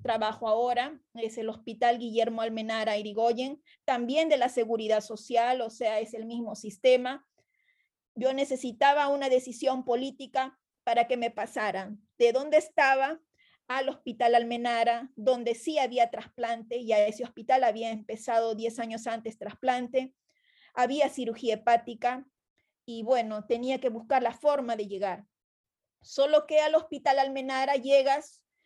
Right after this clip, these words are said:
sí, solo si te has formado allí. O sea, si tú, tú te formaste ahí, puedes quedarte en el Almenara. Que yo vaya del otro hospital allá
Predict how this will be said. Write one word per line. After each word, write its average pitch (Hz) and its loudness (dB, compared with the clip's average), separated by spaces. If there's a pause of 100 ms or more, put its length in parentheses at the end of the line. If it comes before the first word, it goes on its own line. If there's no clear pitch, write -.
sí, 339 -8
solo 262 -4
si 349 -6
te 240 -2
has 233 -2
formado 233 0
allí. 220 -4 (460)
O 208 -18
sea, 196 -8
si 214 -14
tú, 247 -4 (280)
tú 302 -8
te 294 4
formaste 277 -2
ahí, 277 0 (380)
puedes 247 -2
quedarte 220 -6
en 220 -6
el 214 -2
Almenara. 208 -6 (280)
Que 233 2
yo 269 6
vaya 285 6
del 247 0
otro 262 0
hospital 247 0
allá 247 -2